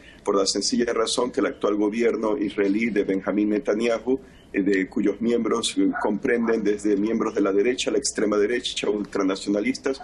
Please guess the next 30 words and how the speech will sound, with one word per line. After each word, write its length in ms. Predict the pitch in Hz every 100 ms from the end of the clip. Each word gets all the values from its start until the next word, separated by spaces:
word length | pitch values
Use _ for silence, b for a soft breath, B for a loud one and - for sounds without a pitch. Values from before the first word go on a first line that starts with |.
| B B
y 180 | - 127
fundamentalistas 960 | 127 127 104 101 101 101 110 - - 120
religiosos 600 | 104 101 110 104 113 117
hebreos, 480 | 117 123 127 139 B
no 260 | 120 160 170
quieren 340 | - 135 123
un 120 | 120 120
Estado 400 | - 123 117 -
palestino 600 | 123 123 - 151 165 156
porque 240 | 135 117
quieren 280 | - 135 135 - - - - - - -
todo 140 | 143
el 120 | 139
territorio 640 | 143 135 135 131 127 156 170 B -
de 160 | 131
Cisjordania 800 | 135 135 - 135 135 127 127 139
para 180 | 135 127
Israel. 460 | 123 135 147 156 87 90
Entonces 480 | 98 113 131 120
no 220 | 113 120 -
quieren 340 | 123 120 131
reconocerle 600 | 117 104 104 101 113 107
a 40 | 107
los 120 | 107
palestinos 640 | 104 104 - 113 107 117
el 100 | 98
derecho 380 | 98 101 101 110
a 20 |
la 60 | 104
independencia. 760 | 98 95 113 131 135 - 90